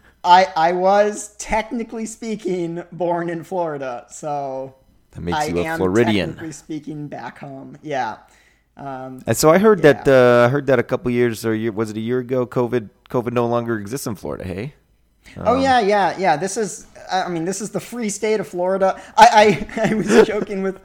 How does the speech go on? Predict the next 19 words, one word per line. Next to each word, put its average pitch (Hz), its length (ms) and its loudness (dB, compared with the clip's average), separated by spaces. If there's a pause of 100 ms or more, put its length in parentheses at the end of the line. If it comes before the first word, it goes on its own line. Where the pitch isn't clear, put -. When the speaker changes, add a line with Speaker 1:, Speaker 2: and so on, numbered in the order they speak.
(300)
Speaker 2:
I've 190 120 0
never 220 220 2
actually 208 320 2
been 185 320 -4
to 165 340 -2
Miami. 160 420 -6
I've 135 140 -8
been 156 160 -10
to 151 80 -12
pretty 170 300 -14
much 156 120 -12
all 165 180 -4
the 165 120 -6
other 160 140 -8
major 156 360 -8
U 151 220 -8
S 147 180 -8
cities. 147 580 -10 (300)
Um, 143 560 -8